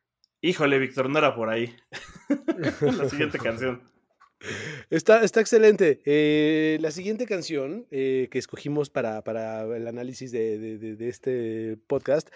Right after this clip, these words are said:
Speaker 2: es, eh, T para Tres. Es una canción que, pues bueno, como ustedes saben, hay como una versión original y también una versión, una reversión hecha en el Unplugged de Soda Stereo, que incluye un solo maravilloso también extraído de otra canción de Charly García, para variar,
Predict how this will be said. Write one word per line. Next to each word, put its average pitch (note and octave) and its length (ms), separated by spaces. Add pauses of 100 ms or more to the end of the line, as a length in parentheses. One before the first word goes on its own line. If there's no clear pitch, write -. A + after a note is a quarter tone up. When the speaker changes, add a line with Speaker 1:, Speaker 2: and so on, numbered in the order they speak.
(440)
Speaker 2:
es, E3+ 420
eh, D#3+ 180
T E3+ 160
para E3 200
Tres. E3+ 340 (420)
Es A#2+ 240
una F3 180
canción G#3 480
que, D3 500
pues A#2+ 140
bueno, A2 240
como G#2 200
ustedes C3 280
saben, C3 260
hay B2+ 100
como B2+ 180
una C3 100
versión B2+ 300
original C3+ 560
y A2 40
también A#2 280
una B2+ 160
versión, A#2+ 320
una B2+ 180
reversión A#2+ 460
hecha B2 420
en G#2 140
el G#2 120
Unplugged A#2 280
de A2+ 80
Soda A#2+ 180
Stereo, C3 320 (300)
que C3+ 80
incluye B2+ 1120
un C3+ 460
solo C3 240
maravilloso A2+ 540
también A#2+ 260
extraído A#2+ 440
de G#2+ 100
otra A2 260
canción B2 260
de B2+ 80
Charly B2 220
García, C#3 340
para F#2+ 240
variar, A#2 420